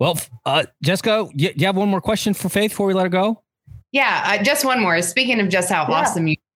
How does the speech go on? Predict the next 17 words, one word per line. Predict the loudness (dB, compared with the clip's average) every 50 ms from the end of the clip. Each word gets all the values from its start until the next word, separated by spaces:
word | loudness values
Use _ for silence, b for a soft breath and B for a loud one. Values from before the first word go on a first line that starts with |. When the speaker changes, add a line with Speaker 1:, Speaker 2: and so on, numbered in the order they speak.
| -8 -4 -2
Speaker 2:
I | 0
mean, | 0 0 2
you | 2 0
had | 0 -2 -2 -4
two | -4 -2 -2 0
incredible | 0 0 0 0 -2 -6 -6 -2 0 0 0 0 0 -2 -2 0
games | 0 0 2 2 2 2 0 0 -2 -2
against | 0 0 2 2 0 0 0
U | 0 2
N | 2
L | 2 2 2 0 2
V. | 2 2 2 2 2 2 2 0 0
They | 0 0
were | 0 -2 -2
favored | -2 -2 0 0 0 0 0 0 0 0 -2 -2
to | -4 -2
win | 0 2 2 4 4 4 4 4 2 2 0